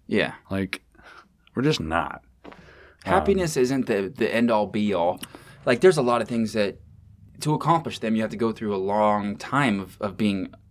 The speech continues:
Speaker 1: unhappy
Speaker 2: Mm-hmm.
Speaker 1: on a moment-to-moment basis, where it's
Speaker 2: Yep.
Speaker 1: like, things that are hard are usually not gonna make you happy, but they might pay off in the long run.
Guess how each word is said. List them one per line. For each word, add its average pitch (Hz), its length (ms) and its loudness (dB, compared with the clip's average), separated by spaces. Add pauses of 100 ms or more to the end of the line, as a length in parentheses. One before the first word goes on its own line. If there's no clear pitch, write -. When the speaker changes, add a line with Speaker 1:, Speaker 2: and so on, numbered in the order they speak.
(120)
Speaker 1:
unhappy 135 480 -2
Speaker 2:
Mm-hmm. 107 580 4
Speaker 1:
on 131 140 2
a 123 40 2
moment-to-moment 104 800 2
basis, - 420 -8
where 104 120 0
it's 95 100 -2
Speaker 2:
Yep. 95 60 -2
Speaker 1:
like, 92 160 -4
things 120 220 0
that 104 80 0
are 98 100 0
hard 101 340 2
are 95 80 -2
usually 98 320 -4
not 98 160 -2
gonna 104 120 -6
make 92 180 -6
you 104 60 -8
happy, 110 380 -2 (320)
but 160 120 -6
they 151 80 -2
might 170 260 -2
pay 175 160 -2
off 165 220 -4
in 170 80 -4
the 147 80 -2
long 147 240 -4
run. 95 220 -8